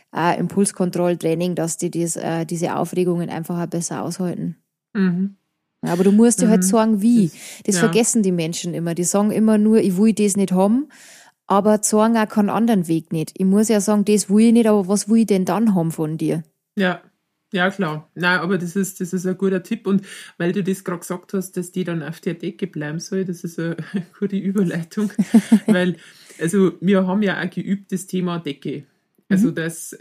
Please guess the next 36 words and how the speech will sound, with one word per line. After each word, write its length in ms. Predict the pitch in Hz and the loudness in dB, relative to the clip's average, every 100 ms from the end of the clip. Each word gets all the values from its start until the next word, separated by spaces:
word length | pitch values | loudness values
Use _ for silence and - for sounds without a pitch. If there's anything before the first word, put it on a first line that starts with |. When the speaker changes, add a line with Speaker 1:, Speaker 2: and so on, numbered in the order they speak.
| - | -10
Speaker 2:
dass 220 | 170 - | -8 -6
sie 100 | 202 | -6
quasi 380 | 202 190 180 151 | -2 -2 -2 -6
auf 160 | 165 | -8
die 120 | - | -12
Decke 300 | 170 165 220 | -12 -10 -10
kommt. 360 | 202 214 208 202 | -8 -6 -6 -6
Und, 320 | 165 190 185 - - - - | -2 0 -2 -8 -20 -20 -16
ähm, 560 | - 180 185 190 190 185 | -4 0 4 4 2 0
also, 220 | - 170 | -4 -2
du 80 | 202 | -2
kannst 320 | 196 196 240 | -2 -6 -8
mir 80 | 226 | -10
jetzt 180 | 226 - | -10 -6
auch 60 | 196 | -6
sagen, 260 | 170 220 | -4 -4
wenn 140 | 214 196 | -2 -2
ich 80 | 180 | -2
das 140 | 202 | -6
falsch 320 | - 170 165 | -2 -4 -4
mache. 300 | 175 143 _ _ _ | -8 -8 _ _ _
Speaker 1:
Mhm. 160 | 226 180 | -2 2
Speaker 2:
Oder 340 | 254 160 147 165 | 2 0 -4 -4
nicht 240 | 185 - | -6 -6
ganz 260 | 135 143 - | -10 -10 -8
richtig. 460 | 160 - - 214 269 226 - | -10 -6 -4 -4 2 2 4
Speaker 1:
Mhm. 320 | 202 165 208 320 - - 339 339 _ | 2 4 4 4 0 -2 -2 -2 _
Speaker 2:
<laughs> 720 | 359 381 - - - - - | -4 -4 -6 -14 -12 -14 -6
Und 160 | 208 202 | 0 0
zwar, 380 | - 156 185 285 | -2 -6 -4 -2
also, 280 | 277 - 220 | -4 -4 -2
ich, 300 | 180 190 - | 0 -2 -2
ich 80 | 175 | -6
sag 300 | 196 - - | -8 -10 -8
dann, 400 | 226 220 214 202 | -6 -4 -4 -4
also, 240 | 190 185 | -4 -2